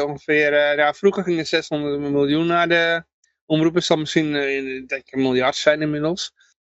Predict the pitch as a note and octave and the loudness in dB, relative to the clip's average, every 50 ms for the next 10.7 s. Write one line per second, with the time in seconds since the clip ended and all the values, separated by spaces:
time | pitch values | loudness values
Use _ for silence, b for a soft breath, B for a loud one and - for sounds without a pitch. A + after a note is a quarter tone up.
0 | _ _ - D3+ D#3+ E3 E3 E3 D#3+ D#3+ D#3+ D#3+ D#3 D#3+ D#3 - F#3 F3+ F3 F3 | _ _ 0 2 2 4 2 2 2 2 2 2 2 0 0 2 2 2 2 2
1 | E3+ E3+ E3 E3 D#3+ E3+ E3+ - - - F3 E3+ E3+ E3 D#3+ D#3+ D3 - - - | 2 0 0 0 0 -2 -4 -4 -2 0 2 2 2 2 0 -2 -4 -10 -8 -4
2 | D3+ C#3+ D3 D#3+ F3 A#3 B3 C4+ C4 A#3+ G#3+ F#3+ F3+ E3+ E3+ E3+ D#3+ D#3 D3+ D3+ | -2 -2 -2 -2 -4 -6 -6 -6 -4 -4 -2 -2 -2 -4 -4 -4 -4 -4 -2 -2
3 | D3+ D3+ D3 D3+ D3 D#3 D#3+ D3+ D3 C#3+ C#3+ C#3+ C#3+ C#3+ C#3+ C#3+ C#3+ C#3+ C#3+ C#3+ | -2 -4 -4 -4 -2 0 2 2 2 2 2 2 2 2 2 2 2 2 2 0
4 | C#3 C#3 C#3 C#3 C3+ C3+ C3+ C3+ C3+ C3 C3+ - _ _ D#3+ D3 C3+ - - D3+ | 0 0 0 -2 -2 -2 -4 -4 -6 -8 -12 -20 _ _ -10 -10 -8 -6 -4 -2
5 | D3+ D#3 F3 G3 G3 - - - D#3+ D3 - - F3 E3+ E3+ D#3+ D#3+ D#3 D#3 D3+ | 0 0 0 0 -2 -4 -6 -6 -6 -4 -2 0 0 0 0 -2 -2 -2 -4 -2
6 | C#3+ D3 D3 D3 C#3+ - D#3+ D3 C#3+ C#3+ C#3 C3+ C3+ C#3 C#3+ D3+ E3+ F3+ - F#3 | 2 2 2 2 0 -4 -6 -6 -2 0 0 0 0 0 0 0 0 0 0 0
7 | E3+ F3+ F3+ F#3 - - F3 F3 F#3+ A3+ C#4+ - _ _ _ _ B B B B | 0 -2 -4 -6 -4 -4 -2 -2 -2 -2 -4 -6 _ _ _ _ B B B B
8 | B B D#3+ D#3+ E3 A3+ G#3+ G3+ G#3 A3 G#3 G#3 G#3 G3 F3+ E3+ F3+ E3+ - - | B B 0 2 2 2 0 0 -2 -2 -2 0 0 2 2 2 2 0 -2 -6
9 | - - - - E3 F3+ G#3 A#3+ C4 B3+ D4 D#4+ D4 - - - G3+ G3 G3 F#3+ | -16 -8 -4 -2 -2 0 0 -2 -2 -2 -4 -4 -6 -8 -6 -4 -2 0 0 0
10 | F#3+ F#3 F#3 F#3 F3+ F3+ F3+ F3+ F3 F3 F3 F3 F3 | 0 0 -2 -2 -2 -2 -2 -2 0 0 -2 -2 -4